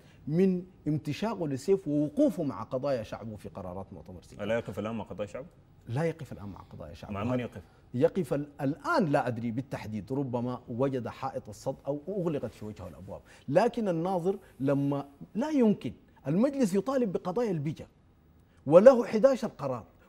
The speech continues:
Speaker 1: وأنت تقوم بتجميد المجلس وبتعليق المجلس وبنسف المجلس، ثم تذهب تاركا هذا الحمل والعبء الثقيل للجري مع، في أحلاف الخرطوم. الناظر الآن نائب رئيس في التكتل الديمقراطي.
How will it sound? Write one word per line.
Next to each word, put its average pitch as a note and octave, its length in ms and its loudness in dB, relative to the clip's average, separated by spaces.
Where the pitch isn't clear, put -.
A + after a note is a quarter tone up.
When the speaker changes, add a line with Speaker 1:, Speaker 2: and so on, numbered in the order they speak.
Speaker 1:
وأنت C4+ 320 0
تقوم C#4 460 -4
بتجميد G#3+ 640 2
المجلس B2 540 -6
وبتعليق A#3 720 0
المجلس C3 500 -6
وبنسف B3 640 4
المجلس، E3+ 560 -2
ثم C4 300 4
تذهب B3 420 -2
تاركا C4 460 2
هذا A3+ 260 2
الحمل A#3 360 0
والعبء F#3 420 0
الثقيل B3+ 480 -6
للجري A3 560 2
مع، F3+ 240 -4
في G3+ 160 -4
أحلاف A#3 380 -4
الخرطوم. D3 440 -4
الناظر G#3+ 380 0
الآن F#3 400 -2
نائب F#3+ 400 2
رئيس F3 320 -4
في - 60 -14
التكتل D3+ 500 -6
الديمقراطي. A2+ 560 -10